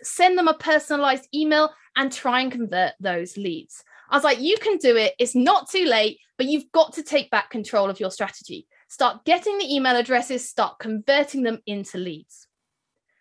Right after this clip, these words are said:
Well, you can imagine my joy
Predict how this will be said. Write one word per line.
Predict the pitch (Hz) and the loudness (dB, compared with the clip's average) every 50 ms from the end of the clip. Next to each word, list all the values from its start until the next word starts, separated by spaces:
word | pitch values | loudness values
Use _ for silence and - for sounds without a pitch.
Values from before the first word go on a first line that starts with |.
| _ _ _ _ _ - | _ _ _ _ _ -4
Well, | 254 247 190 160 - - | -2 0 0 -2 -4 -8
you | - 247 285 | -6 -6 -4
can | 277 330 359 | -2 0 0
imagine | 339 339 330 349 370 403 415 440 440 415 | 2 2 2 4 2 2 2 0 -2 0
my | 403 370 359 330 277 | 0 0 0 0 0
joy | 254 - - 262 226 196 165 151 156 170 208 | -4 -4 -2 0 0 0 -2 -4 -8 -12 -12